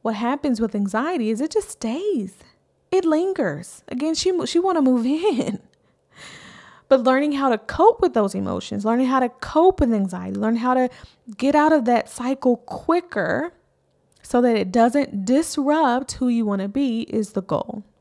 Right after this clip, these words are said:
okay? Calm, being calm is a product of safety. We've talked about emotional safety, um, experiencing your emotions, identifying them without judgment, without criticism,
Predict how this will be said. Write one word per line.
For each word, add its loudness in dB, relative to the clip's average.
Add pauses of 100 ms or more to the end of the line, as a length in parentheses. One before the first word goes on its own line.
(120)
okay? -4 (720)
Calm, 2
being 2
calm -2
is -6
a -4
product -2
of -6
safety. -8 (1080)
We've -4
talked -6
about 0
emotional 2
safety, -2 (880)
um, 0
experiencing 0
your 4
emotions, 2
identifying 0
them 0
without -2
judgment, -4
without -4
criticism, -2